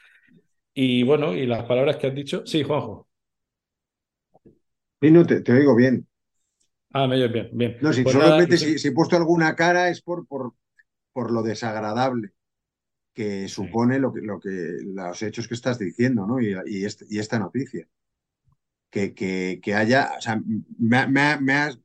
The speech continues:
Speaker 2: me afecta especialmente cuando has dicho que es la, las personas, los padres con, con menos, con menos, eh, poder económico, ¿no? Que a-, que además no son, no solo la élite los que tú dices los que pueden librarse de eso,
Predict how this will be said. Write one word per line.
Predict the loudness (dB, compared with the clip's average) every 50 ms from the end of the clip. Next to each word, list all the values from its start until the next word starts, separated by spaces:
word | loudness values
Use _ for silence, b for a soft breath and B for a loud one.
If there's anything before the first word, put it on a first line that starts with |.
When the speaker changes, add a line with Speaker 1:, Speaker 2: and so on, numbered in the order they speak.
| _ _ _ _ _ _ _ _ _ _ _ _ _ -6
Speaker 2:
me | -2 0 0
afecta | 0 0 0 -2 -2 -2 -2 -4
especialmente | -4 -2 -2 -2 0 0 -2 -2 -4 -4 -6 -6 -6
cuando | -4 -4 -2 -2 -2 -2
has | -2 -2
dicho | -4 -4 -6 -6 -8 -10 -10 -12 -12 _ _ _ _ _ _ _
que | -6 -4 -4
es | -2
la, | -2 -2 -2 0 -2 -2 -4
las | -4 -4 -4 -4 -6 -6 -8 -10 -14
personas, | _ -10 -10 -10 -8 -6 -4 -4 -2 -2 -4 -6 -6
los | -6 -8 -8 -6
padres | -4 -2 0 0 0 -2 -4 -6 -10 -12 -16 _ _ _ _ _ _ _ _ _
con, | -4 -2 -2 0 -2 -2 -4
con | -6 -6 -4 -2
menos, | -2 0 2 2 2 2 0 -2 -6 -10 -18 -20 -20 _ _
con | -12 -8 -6
menos, | -4 -2 -2 -2 -2 -2 -2 -4 -6 -10 -16 _ _ _ _ _ _ -20 -16
eh, | -12 -10 -8 -8 -8 -10 -8
poder | -8 -6 -6 -4 -6
económico, | -6 -8 -6 -6 -4 -4 -4 -4 -6 -6 -8
¿no? | -8 -8 -8 -10 _ _ _ _ _ _ _ _ _ _ _ _ _ _ _ _
Que | 2 2 4
a-, | 2 2 2
que | 2 4
además | 4 6 6 6 6
no | 6 6
son, | 6 6 4 4 4 2
no | 0 0
solo | 0 2 2 2 2
la | 2 0 0 -2
élite | -2 -2 -2 -4 -4
los | -8 -10 -10
que | -14 -12
tú | -10 -10
dices | -8 -8 -8 -12
los | -12 -16
que | -16 -8
pueden | -6 -4 -2 -2
librarse | -2 -4 -6 -8 -10 -10 -8 -4
de | -4 -4
eso, | -2 -4 -6